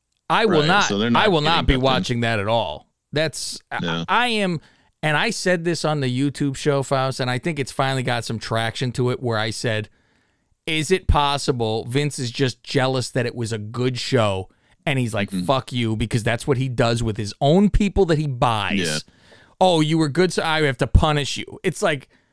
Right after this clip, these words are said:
Speaker 1: you have,
Speaker 2: Mm-hmm.
Speaker 1: this is your product. Why would you fuck with it?
Speaker 2: Yeah.
Speaker 1: They're just so fucking painfully do-
Speaker 2: All these
Speaker 1: Faust,
Speaker 2: guys you
Speaker 1: I
Speaker 2: got
Speaker 1: can't
Speaker 2: from the indies. Fuck it. Let's get rid of all these guys.
Speaker 1: And
Speaker 2: We're
Speaker 1: hire
Speaker 2: just gonna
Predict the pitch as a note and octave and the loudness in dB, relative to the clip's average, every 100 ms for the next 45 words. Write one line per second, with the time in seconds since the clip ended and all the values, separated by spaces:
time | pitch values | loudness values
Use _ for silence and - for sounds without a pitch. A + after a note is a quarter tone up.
0 | _ _ C#3+ C3+ - D3+ F#3+ D#3 E3 D#3+ | _ _ -6 -4 -2 0 0 0 -2 -2
1 | C3+ B2 C3 C#3+ C#3+ - C3+ D3 E3 D#3+ | -6 -4 0 0 0 -4 -4 0 0 -2
2 | A#2 - A#2+ A#2+ C3+ F3 G#3+ A3 E3+ C#3 | -4 -6 -4 -2 0 0 0 0 0 -2
3 | A2 - - D#3+ G3 G#3+ C#3+ A2 F2+ E2+ | -4 -14 -8 -2 -2 -2 -6 -6 -6 -10
4 | - _ _ _ E2+ G#3+ G#3+ A3 - - | -14 _ _ _ 0 2 2 0 -4 -8
5 | - A3+ B3 F#3+ - _ _ - B3 - | -8 -2 0 -2 -8 _ _ -2 -2 2
6 | G#3+ E3+ - G3+ B3 A#3 G#3 F#3 D3+ - | 2 4 2 2 -2 -2 -2 0 -2 -4
7 | - - F#3 A#3+ C#4+ D#4 C#3+ C3+ C3+ B3+ | -12 -6 0 2 4 4 2 0 0 0
8 | - C#4+ D4 D#4+ A#2+ C3+ D#3 B2 G2+ - | 0 -2 0 0 -2 -2 0 -2 -4 -8
9 | - E3+ D#3+ C3 F#2 G#2 A#2 - E3+ D3+ | -8 -8 -6 -6 -6 -6 -8 -6 -6 -4
10 | D#3+ D3+ D3 C#3+ C#3 B2 B2+ B2 B2 - | -2 -2 -2 -2 -4 -4 -4 -2 0 0
11 | A#3 G#3 F#3+ - | 2 2 2 -2